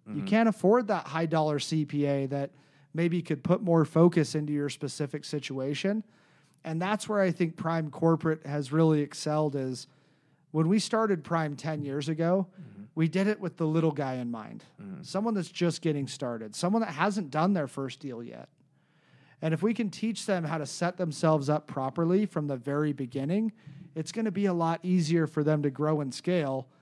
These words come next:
Speaker 1: as opposed to going back three years, five <laughs> years, ten years
Speaker 2: Right, right.
Speaker 1: and saying, "What did I miss?"
Speaker 2: No, that's for
Speaker 1: Right.
Speaker 2: sure. So if someone's brand new and, like, let's look at this scenario, brand new,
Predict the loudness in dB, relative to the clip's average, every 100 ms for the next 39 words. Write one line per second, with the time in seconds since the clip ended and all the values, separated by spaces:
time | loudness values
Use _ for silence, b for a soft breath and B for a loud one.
0 | b -4 -2 0 2 2 0 -2 2 2
1 | 2 2 2 -2 0 2 4 0 -2 -4
2 | -4 -2 -2 0 2 0 0 0 0 0
3 | -2 -2 0 -2 -2 -4 -4 -6 _ -2
4 | 0 2 2 4 4 4 0 -2 -10 -14
5 | -20 -14 -10 -8 -8 -10 -12 -10 -6 -2
6 | -2 -4 B B B B -2 0 2 2
7 | 0 0 -2 -2 0 -2 0 0 -2 -8
8 | b b b _ -8 -6 -6 -8 -10 _
9 | _ -10 -8 -6 -8 -6 -8 -10 -10 -8
10 | -6 -4 -2 -2 -4 -4